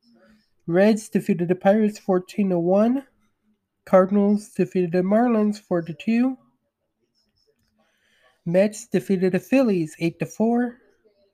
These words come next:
Red Sox defeated the Royals six to five. Brewers defeated the Cubs four to zero. Rangers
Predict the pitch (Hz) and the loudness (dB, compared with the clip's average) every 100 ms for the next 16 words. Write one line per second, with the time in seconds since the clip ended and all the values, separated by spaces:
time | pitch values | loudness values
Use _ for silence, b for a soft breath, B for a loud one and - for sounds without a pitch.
0 | _ _ _ _ _ _ _ _ 196 226 | _ _ _ _ _ _ _ _ 0 0
1 | - 240 233 233 208 202 190 185 180 202 | 0 0 0 -2 -6 -2 0 2 2 2
2 | 220 214 - 190 - - 175 220 226 233 | 0 -2 -2 -6 -4 -6 -2 2 4 4
3 | 233 233 - _ _ _ _ _ _ _ | 2 -4 -12 _ _ _ _ _ _ _
4 | - 247 254 247 233 - 214 220 208 190 | 0 2 4 2 -2 -4 -6 -2 -2 0
5 | 175 170 165 - 277 247 214 - 226 - | -2 -6 -8 -4 0 0 -2 -6 -12 -6
6 | - 185 170 165 214 233 226 226 220 208 | 0 0 0 -2 0 0 0 -2 -4 -10
7 | _ _ _ _ _ b b b b - | _ _ _ _ _ b b b b 0
8 | 196 202 208 202 196 - - | 2 4 2 0 -2 -8 -20